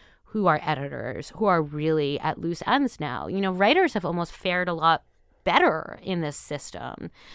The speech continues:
because even if they get paid pennies, they can still work. For editors, you know, it's really rough.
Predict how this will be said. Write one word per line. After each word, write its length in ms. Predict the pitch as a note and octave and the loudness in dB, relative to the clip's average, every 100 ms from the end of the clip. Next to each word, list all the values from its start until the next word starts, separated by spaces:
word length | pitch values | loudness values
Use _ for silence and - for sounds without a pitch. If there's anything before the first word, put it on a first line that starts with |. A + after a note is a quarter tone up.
| - | -14
because 240 | - G#3+ - | 2 2 4
even 220 | C4 C#4+ | 2 4
if 100 | C4 | 2
they 80 | G3+ | 0
get 160 | F#3 | 0
paid 280 | - F#3 D#3+ | -2 -6 -6
pennies, 460 | - - F4+ F#3 D3+ | -4 0 2 2 0
they 120 | E3 | -2
can 220 | - F#3 | -4 -6
still 300 | D#3+ - F3+ | -6 0 0
work. 460 | D3+ D#3+ E3+ - - | 2 -2 -4 -6 -18
For 160 | - - | -18 -6
editors, 640 | A3 C#4 G#3 D#3 D3 C#3+ - - - - - _ | -2 0 0 0 -2 -6 -12 -20 -20 -20 -20 _
you 100 | G#3+ | -2
know, 140 | F#3 E3 | 0 -2
it's 180 | - | -4
really 320 | G3 D#3+ C2+ - | -6 -4 -6 -8
rough. 760 | D#3 - - - - - - | -10 -10 -12 -20 -20 -20 -20